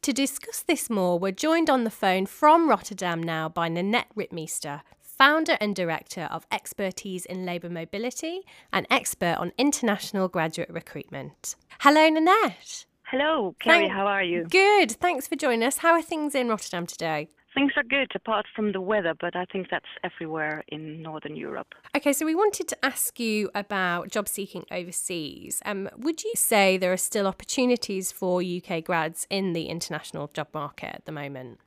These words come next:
Speaker 2: Yes, I do think there's still opportunities. There's not a lot of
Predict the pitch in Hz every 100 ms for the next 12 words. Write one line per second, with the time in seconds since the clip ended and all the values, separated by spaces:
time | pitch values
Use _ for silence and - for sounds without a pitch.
0 | _ - 262 233 220 190 214 196 160 156
1 | 160 - 165 151 170 - 190 165 - 151
2 | - - 175 - 202 196 - 190 185 190
3 | -